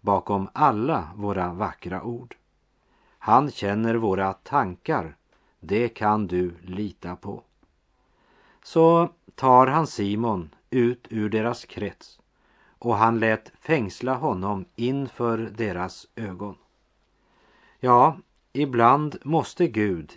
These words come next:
i sin fullkomliga och eviga kärlek ta något ifrån oss, så att vi verkligen ska förstå att vi bär på skuld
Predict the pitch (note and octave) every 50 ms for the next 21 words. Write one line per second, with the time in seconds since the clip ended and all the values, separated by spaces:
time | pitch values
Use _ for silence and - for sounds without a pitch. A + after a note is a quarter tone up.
0 | - _ - A#2 A2+ G#2+ G#2 - A2 G#2 G2+ G2 F#2+ F#2 F2 - - - C#3+ D3
1 | C#3 B2 A2+ G#2+ - - A2 A2 A2 A2+ A2 A#2 A2+ A2+ A#2 A2+ A2 A2 A2 A2
2 | A2 - C#3 C#3+ C3 G#2+ F#2 F2+ F2+ F2+ G#2 G#2 G#2 - - C#3+ A#2+ F#2 F2 F#2
3 | F#2+ F2+ - _ _ _ _ _ _ _ _ _ _ _ _ _ _ - - A2+
4 | A2+ A2+ A2+ A#2+ C3 C3+ A2 E2+ D#2+ G2 F#2+ F#2 _ _ _ - _ - - A2+
5 | - - A2 A#2 B2 B2+ A#2 G#2 F#2 - - - - _ _ _ _ _ _ _
6 | _ _ _ _ _ _ _ _ _ _ - B2 B2 A#2+ A2+ A#2+ C3 C3 G#2+ -
7 | A2+ C3+ D3+ E3 C#3+ B2 - - - A#2+ C3 C#3 C#3 A#2 - - C#3 B2+ - D3+
8 | C3+ - - - - F3 D3 G2 F2 E2+ - - _ _ _ _ - - A#2+ B2
9 | - B2 B2 C3 A2+ F2 F#2 F#2+ F#2+ G2+ G#2 - - - B2 A#2 - - - -
10 | D3 D#3 C3+ F2 E2 D#2 - _ -